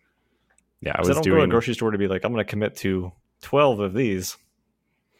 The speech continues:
Speaker 1: I was doing an emergency, uh, ice cream run for Jenny.
Speaker 2: Mm.
Speaker 1: And, uh, I was like, "Okay, well, now I'll pick out a beverage for myself,"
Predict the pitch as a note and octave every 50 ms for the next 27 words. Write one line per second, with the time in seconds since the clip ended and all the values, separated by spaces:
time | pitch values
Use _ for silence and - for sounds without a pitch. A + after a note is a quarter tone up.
0 | _ _ _ _ _ _ _ _ _ _ _ _ _ _ - G#2 G2 F#2 - G2+
1 | G2 F#2+ F#2 F2+ F2 F2 D#2+ D#2 D#2 D2+ - E2 D#2+ - - F2 D#2 D2+ D2+ D2
2 | C#2+ D2 - - D#2 D#2 - - E2 D#2 D2+ D2 C#2+ C#2+ C#2+ C#2+ D2+ D2+ _ _
3 | _ _ _ - - E2+ D2+ D#2 D2+ D2 D#2 E2 E2 - _ _ _ _ _ _
4 | - - A2 G#2 F2+ E2 D#2+ D#2 D#2 D2+ D2 C#2+ C#2 - - _ _ - - E2
5 | D#2 D2+ D2+ D2 - D#2 D#2+ D#2+ D#2+ D2+ - E2 D#2 D2 C#2+ - - - _ _
6 | - - F#2+ - D#3+ D3+ C3 A2 G2 F2 E2+ E2+ D#2+ D#2+ D2+ D2+ D#2 E2 E2+ E2+
7 | - - F#2+ - G2 G2 F#2+ - A2+ A#2 A2 B2 A#2+ - - - A#2 A#2 A#2 A2+
8 | - C3+ A#2+ F#2+ F2+ - -